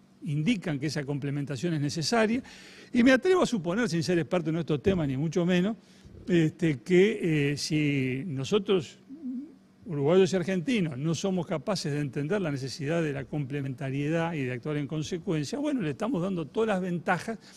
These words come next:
a los puertos brasileños que tienen naturalmente profundidades naturales mucho mayores que las nuestras y que si nosotros seguimos con esta disputa,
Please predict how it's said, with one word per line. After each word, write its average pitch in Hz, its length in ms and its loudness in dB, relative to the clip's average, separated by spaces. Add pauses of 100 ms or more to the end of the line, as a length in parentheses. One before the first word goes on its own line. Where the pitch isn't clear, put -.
(120)
a 160 100 0
los 160 140 0
puertos 185 300 0
brasileños 185 500 0
que 151 80 -2
tienen 170 320 -4 (160)
naturalmente 175 640 -2
profundidades 151 540 -2
naturales 160 480 -2
mucho 202 320 0
mayores 160 340 -2
que 175 120 -4
las 214 100 2
nuestras 175 420 0 (360)
y 147 80 -4
que 151 160 -6
si 151 160 -4
nosotros 170 420 -4
seguimos 156 300 0
con 135 120 -4
esta 156 200 -4
disputa, 143 440 -4